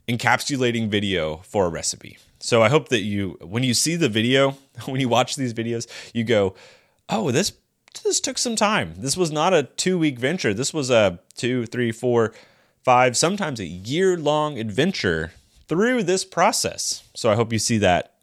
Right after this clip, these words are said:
um, and you know that I'm, I'm putting that time in because I wanna make good quality content for you. I started a ton of new recipes and videos and experiments. It's a lot of fun. I really enjoy the process.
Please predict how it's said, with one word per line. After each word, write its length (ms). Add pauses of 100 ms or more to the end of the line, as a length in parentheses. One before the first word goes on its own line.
(180)
um, 260
and 100
you 100
know 240
that 180
I'm, 240
I'm 120
putting 200
that 100
time 260
in 180 (180)
because 480
I 80
wanna 160
make 160
good 160
quality 400
content 600
for 140
you. 380 (400)
I 100
started 380
a 60
ton 320
of 180
new 480 (400)
recipes 640 (540)
and 380
videos 520
and 140
experiments. 600 (760)
It's 140
a 60
lot 180
of 80
fun. 380
I 80
really 560
enjoy 320
the 80
process. 640